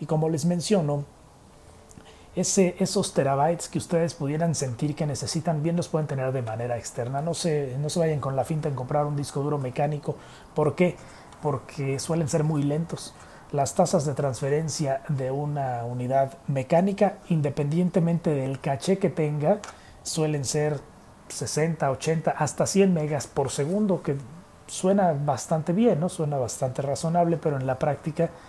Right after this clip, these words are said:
de repente sí se siente sumamente lento.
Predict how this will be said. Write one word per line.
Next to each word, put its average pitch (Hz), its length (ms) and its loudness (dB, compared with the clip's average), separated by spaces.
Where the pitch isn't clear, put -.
de 127 80 -4
repente 139 400 -2
sí - 180 -2
se 147 160 -4
siente 135 460 -6
sumamente 127 600 -4
lento. 127 320 -6